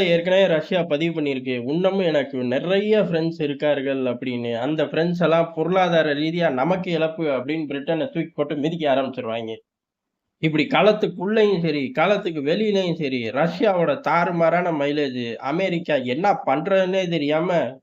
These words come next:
கையை தூக்கி நிக்க முடியுமா? "அண்ணன் அமெரிக்கான்னு அப்புறம் யாராச்சும் சொல்லுவோமா?" அப்படின்னு கேட்டா சொல்ல மாட்டோங்கிறனால, "ஃப்ளைட்டை விட்டு நான் கண்காணிக்கிறேன்ப்பா." நவீனமான கண்காணிப்பு விமானங்களை வச்சு கண்காணிக்கிறேன்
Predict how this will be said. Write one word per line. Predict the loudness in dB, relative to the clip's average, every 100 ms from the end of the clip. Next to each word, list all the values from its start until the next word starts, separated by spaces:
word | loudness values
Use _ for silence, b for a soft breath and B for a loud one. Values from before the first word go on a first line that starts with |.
| _ _ _
கையை | 2 6 8 6
தூக்கி | 4 0
நிக்க | -2 -2 -2
முடியுமா? | 0 0 0 0
"அண்ணன் | 0 -2 0 2 4 4
அமெரிக்கான்னு | 2 2 2
அப்புறம் | 2 2 0
யாராச்சும் | 2 2 0 0
சொல்லுவோமா?" | 0 2 2 4
அப்படின்னு | 2 2 0 -2
கேட்டா | -2 0 0 2
சொல்ல | 0 2
மாட்டோங்கிறனால, | 2 0 2 0 0 -2 0
"ஃப்ளைட்டை | 0 -2 -2 0 0 0
விட்டு | -2 0
நான் | 0 0 0
கண்காணிக்கிறேன்ப்பா." | 0 0 2 2 0 0 -2 0 2 2 0
நவீனமான | 0 -2 0 0 2 2 4 2 0
கண்காணிப்பு | -2 0 0 0 -2
விமானங்களை | -2 -2 -2 -2 0 0
வச்சு | 0 0
கண்காணிக்கிறேன் | 0 2 2 2 0 0 0